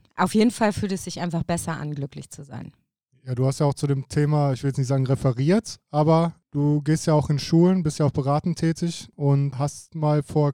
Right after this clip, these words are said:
Speaker 2: Klassen zumindest das Thema glücklich sein und Glückseligkeit, ja, behandelt, oder?
Speaker 1: Äh, fast. Also ja, ich referiere dazu. Ich mache ganz viele Seminare, Workshops.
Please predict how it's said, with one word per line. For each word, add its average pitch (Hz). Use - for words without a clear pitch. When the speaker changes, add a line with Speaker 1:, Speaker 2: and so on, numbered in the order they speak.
Speaker 2:
Klassen 151
zumindest 151
das 139
Thema 151
glücklich -
sein 156
und 143
Glückseligkeit, 143
ja, 127
behandelt, 123
oder? 175
Speaker 1:
Äh, 240
fast. -
Also 226
ja, 214
ich 277
referiere 233
dazu. 320
Ich -
mache 214
ganz 226
viele 220
Seminare, 214
Workshops. 214